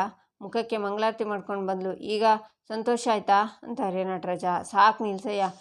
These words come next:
ನೀನೇನು ದೊಡ್ಡ ಮರ್ಯಾದಸ್ಥ ನೋಡು" ಅಂತಾನೆ ಹರಿ. "ಹರಿ, ಪ್ಲೀಸ್" ಅಂತಾಳೆ ಚಂದನ. "ನೀವು ಸುಮ್ನಿರಿ, ನಮ್ಗೆ ಇವತ್ತು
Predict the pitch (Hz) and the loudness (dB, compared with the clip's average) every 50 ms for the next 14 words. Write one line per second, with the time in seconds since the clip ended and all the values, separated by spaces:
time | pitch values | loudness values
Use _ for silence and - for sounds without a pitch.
0 | - _ _ _ - 214 233 240 233 226 220 220 208 185 208 202 196 185 190 208 | -20 _ _ _ -6 -2 0 2 2 0 0 -2 -2 0 0 -2 -2 -2 -6 -6
1 | 208 196 196 202 208 214 214 214 190 - - 208 202 196 202 202 226 240 233 196 | -4 -2 2 4 4 4 4 2 -2 -4 -6 -6 -6 -4 -4 -2 0 0 0 0
2 | 170 - - - - - 202 202 202 202 262 220 185 208 220 185 185 180 175 170 | -2 -8 -14 -14 -12 -8 -2 -2 -2 -2 0 -4 -6 -4 -4 -4 -4 -4 -4 -6
3 | - _ _ _ _ _ _ - 226 214 214 208 202 202 - _ _ _ _ - | -10 _ _ _ _ _ _ -6 -2 0 2 2 0 -2 -6 _ _ _ _ -8
4 | 247 254 269 277 254 - 214 196 185 175 180 180 185 185 185 - 190 185 180 180 | -4 -2 -2 -2 -2 -2 -2 -2 0 -2 -2 0 0 -2 -2 -4 -4 -4 -4 -4
5 | 180 175 - - - 220 220 233 233 220 - 226 208 208 214 208 202 190 190 185 | -4 -4 -6 -6 -6 -4 -2 -2 -2 -2 -4 -4 -4 -2 -2 -2 -2 -2 -2 -2
6 | 196 202 202 196 208 202 190 175 202 202 202 - 208 | -2 -4 -2 -2 -2 -2 -2 -2 -2 -4 -2 -2 -2